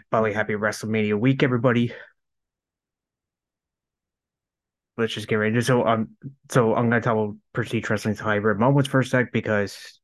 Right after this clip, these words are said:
it was on Sunday, but when I was recording,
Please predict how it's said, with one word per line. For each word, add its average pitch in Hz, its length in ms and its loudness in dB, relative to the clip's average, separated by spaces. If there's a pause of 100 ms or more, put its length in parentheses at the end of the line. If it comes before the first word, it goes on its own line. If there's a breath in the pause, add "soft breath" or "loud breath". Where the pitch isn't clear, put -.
(100)
it 117 220 0
was 113 160 2
on 104 100 0
Sunday, 107 280 -2
but 101 220 -4
when 117 200 -2
I 104 40 0
was 101 140 -4
recording, 110 640 -2